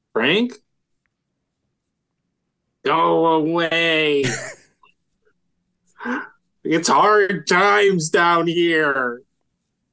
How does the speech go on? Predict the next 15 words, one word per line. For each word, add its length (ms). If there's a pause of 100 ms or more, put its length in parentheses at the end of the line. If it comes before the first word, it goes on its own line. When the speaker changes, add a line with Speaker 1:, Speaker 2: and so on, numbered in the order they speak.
(640)
Speaker 1:
Okay, 500
he's 220
here. 260
He's 200
just 180
not 180
happy. 280
Speaker 2:
He's 180
just, 360
<laughs> 0
Dan 300
doesn't 300
like 240
this. 360 (480)
Speaker 1:
Ow. 960